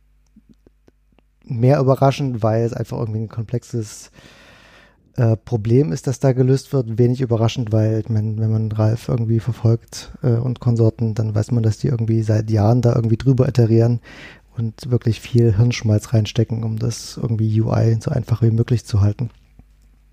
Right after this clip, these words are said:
Ähm, das war, war eigentlich ganz gut. Ähm, so ein paar Sachen sind mir aufgefallen, irgendwie Spuren synken, dass das überhaupt ein Thema ist. Also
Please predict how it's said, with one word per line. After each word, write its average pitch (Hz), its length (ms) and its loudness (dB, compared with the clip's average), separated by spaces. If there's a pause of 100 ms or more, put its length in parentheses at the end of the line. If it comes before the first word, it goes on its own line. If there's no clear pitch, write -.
(1040)
Ähm, 107 360 2
das 107 280 -4
war, 107 500 0 (300)
war 127 140 -4
eigentlich 110 380 -8
ganz 117 180 -2
gut. - 320 -8 (560)
Ähm, 117 300 2
so 113 80 0
ein 110 100 -2
paar 113 560 2 (220)
Sachen 117 400 -2
sind 113 140 -2
mir 123 80 -2
aufgefallen, 110 800 -4
irgendwie 127 360 -8 (340)
Spuren 139 400 0
synken, 147 380 0
dass 135 140 -6
das 123 160 -6
überhaupt 113 340 0
ein 113 60 -4
Thema 135 280 4
ist. 147 180 -2
Also 113 200 -4